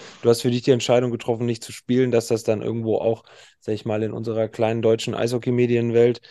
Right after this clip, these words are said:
ähm, breitgetreten wird, war klar, aber wann hast du auch für dich entschieden, dann auch dir externe Hilfe, ähm,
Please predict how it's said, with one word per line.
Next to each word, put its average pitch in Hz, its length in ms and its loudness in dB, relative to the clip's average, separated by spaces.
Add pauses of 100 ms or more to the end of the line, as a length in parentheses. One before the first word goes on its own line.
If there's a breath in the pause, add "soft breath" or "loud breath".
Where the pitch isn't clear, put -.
(520 loud breath)
ähm, 110 560 -2
breitgetreten 117 580 0
wird, 117 140 -2
war 110 140 2
klar, 123 300 4
aber 123 200 2
wann 123 160 0
hast 131 260 -6 (100)
du 131 280 0
auch 117 140 6
für - 140 -8
dich 120 180 -4
entschieden, 127 480 -4
dann 113 200 -2
auch 107 480 -2
dir 110 280 0
externe 117 400 -2
Hilfe, 113 480 -2 (500)
ähm, 95 480 -4